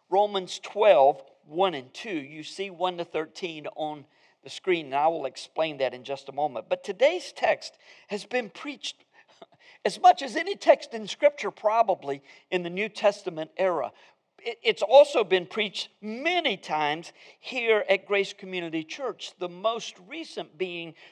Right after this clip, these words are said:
July nineteenth of this year in this series when Doctor Calvert preached his excellent message titled Mercy,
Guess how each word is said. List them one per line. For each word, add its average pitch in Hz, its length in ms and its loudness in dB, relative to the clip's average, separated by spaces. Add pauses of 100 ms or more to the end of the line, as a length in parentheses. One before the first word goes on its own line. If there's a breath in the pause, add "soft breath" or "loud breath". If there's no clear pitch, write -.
July 185 460 2
nineteenth 202 640 -4
of 160 320 4 (840)
this - 520 -2 (440)
year 180 440 2 (640)
in 220 460 4 (200)
this 233 440 -4 (160 soft breath)
series 180 720 -2
when 165 340 -2 (380 soft breath)
Doctor 190 340 2
Calvert 196 540 4 (180)
preached - 400 -10
his 180 320 -6
excellent 170 680 -2
message 139 480 -4
titled 151 380 4
Mercy, 202 600 -6